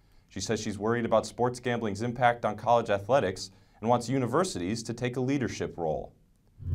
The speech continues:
And the I U football team will battle the University of Tennessee Volunteers tonight in Jacksonville, Florida for the Gator Bowl.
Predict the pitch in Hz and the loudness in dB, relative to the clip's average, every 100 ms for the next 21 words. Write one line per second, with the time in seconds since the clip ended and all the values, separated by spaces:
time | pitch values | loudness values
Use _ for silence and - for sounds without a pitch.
0 | - - - - 95 113 113 123 131 131 | 4 4 4 0 2 6 8 8 2 0
1 | 143 151 143 143 151 147 120 117 127 139 | 2 4 4 2 -2 0 4 8 8 6
2 | 113 113 131 139 139 127 127 - 131 135 | 2 0 0 -2 -2 -2 -4 -4 -6 -4
3 | 135 120 123 127 113 139 143 139 135 139 | -2 4 6 6 0 -2 -4 -4 0 0
4 | 139 95 85 110 117 127 120 123 127 135 | 0 -4 2 4 4 0 -2 -2 0 2
5 | 147 151 151 151 143 131 165 135 90 80 | 2 2 0 -2 -2 0 0 0 -2 -4
6 | 64 | -6